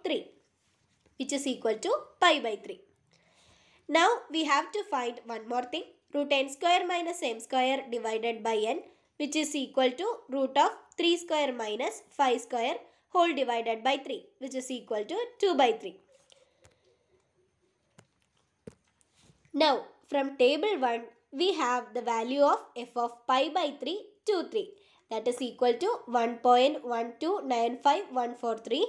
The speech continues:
And we have the value of f of pi by six, two three, which is equal to point five three four two one three six. Now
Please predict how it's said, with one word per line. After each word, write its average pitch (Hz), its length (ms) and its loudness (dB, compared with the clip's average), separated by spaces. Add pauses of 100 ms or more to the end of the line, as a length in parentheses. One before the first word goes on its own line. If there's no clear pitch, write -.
(480)
And 262 300 4 (340)
we 294 160 0
have 302 300 4
the 370 100 2
value 254 360 0
of 254 180 0 (140)
f 233 220 -10
of 285 160 4 (220)
pi 254 160 2
by 226 220 0
six, 427 440 -6
two 330 240 2
three, 233 320 -6
which 233 160 -10
is 233 140 -8
equal 240 320 2
to 403 240 6 (340)
point 269 380 4
five 339 220 6 (120)
three 320 220 -4
four 277 320 2
two 285 300 -6
one 254 400 -2
three 220 200 -6
six. - 420 -6 (720)
Now 381 300 6